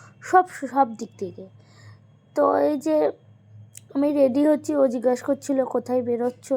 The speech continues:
তা আমি বললাম যে, "একটু বেরোচ্ছি দরকারে।" ওকে তো বলতে পারছি না যে কী কাজে বেরোচ্ছি, তো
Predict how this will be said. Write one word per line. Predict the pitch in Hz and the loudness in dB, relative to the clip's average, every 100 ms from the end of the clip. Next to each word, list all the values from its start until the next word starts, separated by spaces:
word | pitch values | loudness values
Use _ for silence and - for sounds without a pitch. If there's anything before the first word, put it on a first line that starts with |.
| 247 _ | -4 _
তা | 240 240 | -8 -4
আমি | 233 233 | -4 -4
বললাম | 233 220 220 226 | -6 -6 -6 -6
যে, | 220 240 233 | -6 -6 -6
"একটু | 240 - 214 | -8 -6 -6
বেরোচ্ছি | 196 202 233 - - 233 - - - - - - | -4 -6 -8 -10 -10 -10 -10 -20 -20 -20 -20 -10
দরকারে।" | 208 196 196 226 226 | -8 -8 -2 0 0
ওকে | 202 - | -2 -6
তো | 226 247 208 | -4 -4 -4
বলতে | 202 196 233 | -8 -6 -6
পারছি | 247 247 - 302 | -4 -6 -6 -6
না | 277 202 | -4 -8
যে | 214 - | -12 -14
কী | 247 - | -14 -6
কাজে | 220 196 220 | -4 -2 0
বেরোচ্ছি, | 226 233 240 - 285 - - - - - - - | 0 0 -4 -2 -2 -2 -20 -20 -20 -20 -12 -4
তো | 226 - | -2 -2